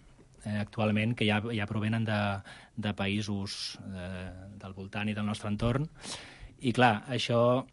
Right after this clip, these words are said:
mm, històricament, eh, quan va començar la crisi, per exemple, eh, nosaltres teníem,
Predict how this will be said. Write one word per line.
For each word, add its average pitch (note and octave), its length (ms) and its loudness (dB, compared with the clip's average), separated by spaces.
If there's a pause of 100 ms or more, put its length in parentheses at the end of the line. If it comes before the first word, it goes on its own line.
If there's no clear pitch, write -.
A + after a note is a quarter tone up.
(140)
mm, A#2 340 0
històricament, B2+ 960 2
eh, G#2 500 0 (220)
quan G#2+ 220 0
va A2 100 2
començar A2+ 380 0
la A2 120 2
crisi, B2 360 4
per A#2 120 2
exemple, A#2+ 420 2 (680)
eh, G2+ 280 -2 (880)
nosaltres G#2+ 340 0
teníem, G#2+ 500 6